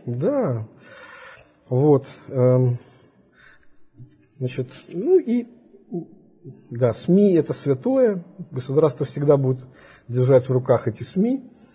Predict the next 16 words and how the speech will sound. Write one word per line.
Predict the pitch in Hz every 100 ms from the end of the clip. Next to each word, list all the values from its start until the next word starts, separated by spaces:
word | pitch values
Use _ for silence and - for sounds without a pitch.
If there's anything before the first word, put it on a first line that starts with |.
| - -
финансируя, | - 147 147 135 170 147
поддерживая | 139 135 135 147 123 127 127
и |
прочее, | 127 139 127 - 127
особенно | 123 123 123 120
электронное | 123 127 135 120 113 113
государство, | 117 120 120 180 247 196 -
если | 156 165 165
может | 180 370 170 - - - -
держать | 123 131 127
в | 127
руках, | 123 110 107
то | 160
должно | 156 131 170
это | 190
делать. | 151 113 90